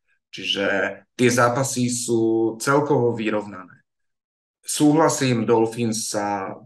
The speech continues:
veľmi posilnili na tých skill pozíciách, Seth Wilson, či už Ryan Mostert, Chase Edmonds, okrem toho Tyreka Hilla, ktorý si spomínal,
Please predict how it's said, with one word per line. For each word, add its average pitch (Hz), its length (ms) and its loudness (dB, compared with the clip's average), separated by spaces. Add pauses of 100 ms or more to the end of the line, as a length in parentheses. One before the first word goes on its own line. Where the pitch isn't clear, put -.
veľmi 135 320 4
posilnili 107 880 -4
na 104 160 -6
tých - 240 -8
skill 135 240 0
pozíciách, 110 640 -2
Seth 123 320 0
Wilson, 110 880 -2 (400)
či 131 160 -2
už 117 320 2
Ryan 107 360 0
Mostert, 104 520 -4 (160)
Chase 123 400 2
Edmonds, 107 480 -2
okrem 110 400 -4
toho 107 160 -2
Tyreka 107 480 -2
Hilla, 107 240 -4
ktorý 104 240 -8
si - 240 -8
spomínal, 104 600 -4